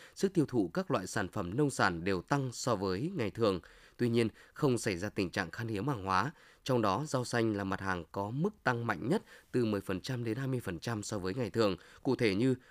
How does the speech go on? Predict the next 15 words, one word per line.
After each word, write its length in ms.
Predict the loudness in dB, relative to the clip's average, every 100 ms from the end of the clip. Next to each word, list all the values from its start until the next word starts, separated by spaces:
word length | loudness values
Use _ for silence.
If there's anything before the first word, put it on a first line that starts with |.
| -4
bắp 180 | -4 2
cải, 220 | 0 0
su 220 | -2 -2
hào, 260 | 0 -2 -2
súp 220 | -4 0
lơ 180 | 2 2 -2 -4
có 100 | -2
giá 200 | 0 0
từ 180 | 0 0
mười 180 | 2 0
hai 160 | 0
nghìn 140 | -2 0
đồng 160 | 0
một 140 | -2 -2
kg 240 | -2 0